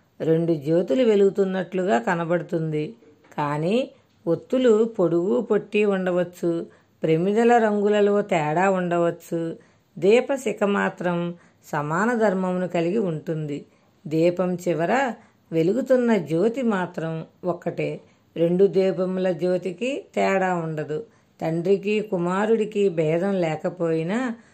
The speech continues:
రెండుగా కనబడేటట్లుగా చేయగలిగిన శక్తి ఈ ప్రపంచంలో ధర్మపత్ని ఒక్కతే.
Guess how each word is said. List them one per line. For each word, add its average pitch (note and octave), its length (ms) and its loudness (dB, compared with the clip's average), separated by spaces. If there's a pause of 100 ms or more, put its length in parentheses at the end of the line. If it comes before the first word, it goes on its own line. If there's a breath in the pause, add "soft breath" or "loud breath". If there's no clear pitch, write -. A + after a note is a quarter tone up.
(200 loud breath)
రెండుగా A#3 560 2
కనబడేటట్లుగా F#3 1160 0
చేయగలిగిన F3 800 0
శక్తి A#3 640 -8 (320 loud breath)
ఈ G#3+ 160 2
ప్రపంచంలో G3 920 0
ధర్మపత్ని F#3 720 -4
ఒక్కతే. E3+ 640 -2